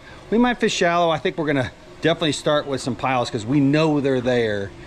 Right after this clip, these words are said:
Uh, but we've had this warm up. Now we've got some warm water coming. I'm gonna guess there's some that are up shallow too, so we're gonna do that as well.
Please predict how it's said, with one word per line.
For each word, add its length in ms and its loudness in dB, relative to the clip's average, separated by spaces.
Uh, 220 2
but 200 -4
we've 120 -2
had 160 0
this 180 -4
warm 300 2
up. 280 -2
Now 160 0
we've 120 -2
got 120 0
some 180 -4
warm 260 0
water 260 2
coming. 500 -2
I'm 340 -2
gonna 160 0
guess 300 0
there's 160 -2
some 240 0
that 100 0
are 140 0
up 100 -4
shallow 300 -2
too, 160 -4
so 160 -2
we're 60 0
gonna 140 0
do 120 0
that 160 0
as 100 -6
well. 200 -2